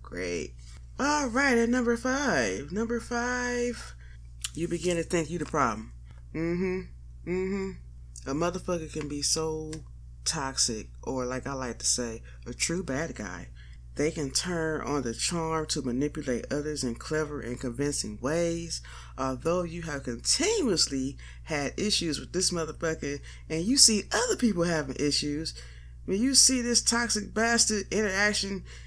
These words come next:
interacting with a person in a positive manner, you begin to question, are you the problem?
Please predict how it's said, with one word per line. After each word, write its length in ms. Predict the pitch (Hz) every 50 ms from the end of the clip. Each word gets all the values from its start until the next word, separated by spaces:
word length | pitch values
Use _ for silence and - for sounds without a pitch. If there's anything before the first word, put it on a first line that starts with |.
| - - - -
interacting 680 | 151 180 180 165 - - 170 185 190 185 180 180 165 160
with 160 | 160 156 147
a 40 | 147
person 560 | - - 170 160 156 160 - 147 143 139 - -
in 140 | - 147 139
a 60 | 135
positive 600 | - - - 175 180 180 170 156 156 151 147 143
manner, 500 | 151 165 180 185 185 180 175 180 170 - - - - - - - - - - - - - - - -
you 160 | - - 254 254
begin 360 | 262 233 190 202 208 208 208
to 80 | 202
question, 600 | 202 - - 240 226 240 226 233 233 233 233 - -
are 160 | - 175 180
you 260 | 175 175 185 247 - 453
the 120 | - -
problem? 640 | 165 - 151 143 120 113 107 - 113 110 110 -